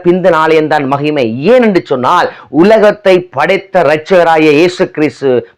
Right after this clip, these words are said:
வரப்போற ஆலயம் இந்த பிந்தின ஆலயமாய் இருக்கிறது. ஆமென். பிரியமானவர்களே, இயேசு ஆலயத்திலிருந்து பிரசங்கித்தார், இந்த பிந்தின ஆலயம். இயேசு புறாவிற்கிறவளை அடித்து துரத்தினார்,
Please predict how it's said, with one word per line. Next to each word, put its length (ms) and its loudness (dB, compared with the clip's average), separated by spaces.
வரப்போற 640 0
ஆலயம் 380 0
இந்த 240 -2
பிந்தின 500 -4
ஆலயமாய் 540 -2
இருக்கிறது. 480 -8
ஆமென். 280 -12
பிரியமானவர்களே, 720 -4
இயேசு 400 -2
ஆலயத்திலிருந்து 680 0
பிரசங்கித்தார், 640 -2
இந்த 180 -4
பிந்தின 300 -4
ஆலயம். 280 -4
இயேசு 280 0
புறாவிற்கிறவளை 640 0
அடித்து 260 -2
துரத்தினார், 500 -2